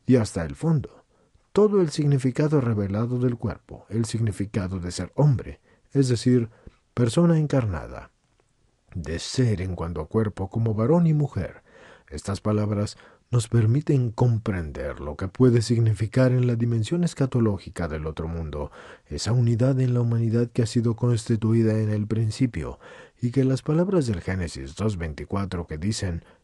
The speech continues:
"El hombre se unirá a su mujer y los dos serán una sola carne", que fueron pronunciadas en el acto de la creación del hombre como varón y mujer, parecían orientar,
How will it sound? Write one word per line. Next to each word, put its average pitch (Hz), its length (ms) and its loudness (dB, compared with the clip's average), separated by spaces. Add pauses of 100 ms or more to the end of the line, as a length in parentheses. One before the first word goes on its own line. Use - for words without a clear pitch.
"El 71 200 -8
hombre 76 480 -4
se - 200 -8
unirá 67 440 -8
a 73 80 -8
su - 120 -10
mujer 127 400 0
y 135 80 2
los 131 280 0
dos 135 200 2
serán 135 360 0
una 127 220 2
sola 90 280 -4
carne", 57 600 -12 (560)
que 147 100 2
fueron 180 300 4
pronunciadas 170 640 2
en 156 120 2
el 147 120 4
acto 139 280 2
de 127 120 4
la 127 140 2
creación 120 480 2
del 104 160 0
hombre 87 340 -2
como 90 240 -4
varón 76 320 -4
y 78 80 -6
mujer, 73 480 -8 (420)
parecían 80 540 -4
orientar, 117 640 0